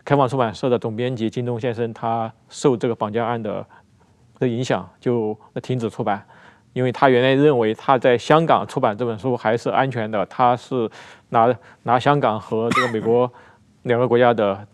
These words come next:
这个居民身份，他，他早就不能去，去到中国了。但是他没有想到中共会派人到香港来绑架这个出版商，所以他觉得就是说基本的人身安全在香港已经没有保障，他就这个放弃了出版。所以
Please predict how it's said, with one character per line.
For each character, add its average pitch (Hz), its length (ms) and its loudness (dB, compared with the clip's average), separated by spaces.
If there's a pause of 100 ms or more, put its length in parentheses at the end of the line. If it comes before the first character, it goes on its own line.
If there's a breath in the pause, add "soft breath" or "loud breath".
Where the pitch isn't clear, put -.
(340)
这 - 100 -2
个 123 40 0
居 131 100 -2
民 117 120 -4
身 120 200 -4
份， 110 260 -2
他， 127 240 -2 (180)
他 - 140 0
早 120 160 2
就 123 220 0
不 98 140 0
能 113 140 -2
去， 110 400 -4 (460 soft breath)
去 - 140 -2
到 120 100 2
中 123 140 -6
国 107 100 -2
了。 92 180 -4
但 143 140 2
是 123 80 -4
他 135 140 0
没 131 80 2
有 151 100 4
想 107 240 -4
到 113 140 2
中 127 160 -6
共 131 180 -2
会 127 220 0
派 170 260 0
人 120 560 -2
到 127 320 6
香 156 220 2
港 127 240 2
来 107 120 0
绑 110 320 0
架 131 200 4
这 117 80 -2
个 123 60 0
出 - 120 -10
版 104 180 -4
商， 113 240 -6 (600 soft breath)
所 - 100 -2
以 127 40 2
他 131 140 2
觉 123 140 0
得 120 140 2
就 131 140 -4
是 123 40 0
说 123 160 0 (320 soft breath)
基 175 140 6
本 143 120 4
的 117 120 0
人 123 120 0
身 127 140 0
安 131 120 2
全 113 200 -4
在 120 100 -2
香 123 160 -4
港 110 160 -6
已 107 100 -8
经 117 140 -8
没 117 120 -2
有 123 100 0
保 101 140 -8
障， 107 260 -6 (140)
他 - 120 -8
就 113 160 -4
这 113 120 -4
个 - 20 -2
放 123 200 0
弃 123 120 -4
了 107 80 0
出 - 160 -8
版。 - 260 -10
所 156 140 4
以 143 160 4